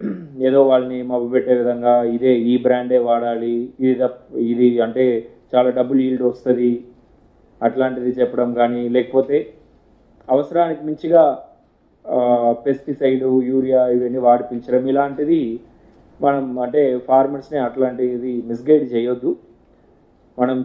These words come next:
చాలా చూస్తున్నాం, అంటే పెస్టిసైడ్ కూడా కొన్ని చోట్ల విపరీతంగా, అంటే స-, అవసరం లేని సందర్భాల్లో, అవసరం లేని ఇంటర్వెల్స్‌లో కూడా పెస్టిసైడ్ వేసి,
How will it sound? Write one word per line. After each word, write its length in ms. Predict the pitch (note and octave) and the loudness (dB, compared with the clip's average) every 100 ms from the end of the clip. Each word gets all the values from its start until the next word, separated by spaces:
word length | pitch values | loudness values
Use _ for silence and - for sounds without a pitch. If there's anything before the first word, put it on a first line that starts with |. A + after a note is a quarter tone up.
| C3 | 0
చాలా 240 | C3+ D#3 D3+ | 2 2 0
చూస్తున్నాం, 360 | C#3+ D#3 C3+ A#2+ | -4 -4 -4 -4
అంటే 180 | A#2+ | -2
పెస్టిసైడ్ 600 | C#3 C3+ B2+ D#3+ D3+ D3 | -2 -2 -4 -4 2 2
కూడా 400 | C#3+ D3 C3+ C3 - _ _ _ - | 2 0 0 -2 -8 _ _ _ -8
కొన్ని 180 | C3+ C3 | -8 -2
చోట్ల 160 | D3 D3+ | -2 0
విపరీతంగా, 680 | C3+ C3 D3+ D3+ D#3 D#3 C#3+ | -4 -2 0 0 0 0 0
అంటే 460 | B2+ D3 C3 A#2 - _ _ _ | 2 2 2 -2 -10 _ _ _
స-, 40 | B2 | 0
అవసరం 640 | A#2 A2+ B2+ C#3+ D3 C#3+ | 2 2 0 0 -2 4
లేని 960 | C#3+ D3 D3 D3 C#3+ C#3 C#3 C3+ B2+ B2 - | 6 4 0 -4 -4 -6 -6 -6 -8 -10 -6
సందర్భాల్లో, 600 | C3 C3 C#3 C3+ C3+ C#3 | -4 0 0 2 2 2
అవసరం 440 | B2 C#3 D3 C#3+ C#3+ | 2 0 -2 -4 -4
లేని 180 | C#3 | -4
ఇంటర్వెల్స్‌లో 580 | B2+ B2+ D#3+ D3+ C#3+ D3 | -6 0 2 2 -2 -2
కూడా 140 | D3 D3 | -2 -2
పెస్టిసైడ్ 580 | C#3 B2+ D3+ D3 C#3+ | -2 -6 -4 0 2
వేసి, 460 | C3 B2 B2 C#3+ | 0 -4 -6 -8